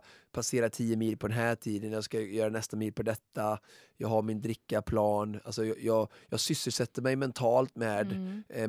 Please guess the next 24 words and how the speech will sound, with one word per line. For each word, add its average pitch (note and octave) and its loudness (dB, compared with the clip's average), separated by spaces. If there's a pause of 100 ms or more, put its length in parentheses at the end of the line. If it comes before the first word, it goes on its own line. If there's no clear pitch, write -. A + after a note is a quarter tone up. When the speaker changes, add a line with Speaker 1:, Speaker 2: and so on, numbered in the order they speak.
(140)
Speaker 1:
mindset, A2+ -2
eh, A2+ 2
Speaker 2:
Ja. G#2+ 2
Speaker 1:
som G#2+ -6
ska A2 -4
bockas G#2+ -2
av B2 4
hela B2+ 2
tiden. G#2 -2
Och G#2+ -6
det A#2+ 0
blir B2+ -4
någon G#2+ -2
slags, G#2+ -8
slags G#2+ -8
körschema, A#2 0
eh, G#2 -6
om A2 -8
det A2+ -2
låter - -2
Speaker 2:
Mm. F#3+ -8
Speaker 1:
make A2+ -4
sense, A2 -4
Speaker 2:
Mm, A2 0